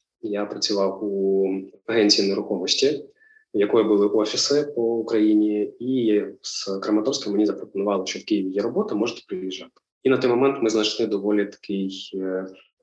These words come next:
е, середній варіант вартості по квартирі, то нам було ненапряжно сплачувати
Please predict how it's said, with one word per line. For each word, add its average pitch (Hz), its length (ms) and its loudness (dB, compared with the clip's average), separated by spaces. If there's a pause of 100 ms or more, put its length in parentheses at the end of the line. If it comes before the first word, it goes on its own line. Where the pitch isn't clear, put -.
(180)
е, 104 40 2
середній 107 440 4
варіант 98 340 0
вартості 104 400 -2
по - 120 -18
квартирі, - 320 -2
то - 240 -4
нам 107 140 4
було 98 160 2
ненапряжно 104 880 2
сплачувати 92 1040 -4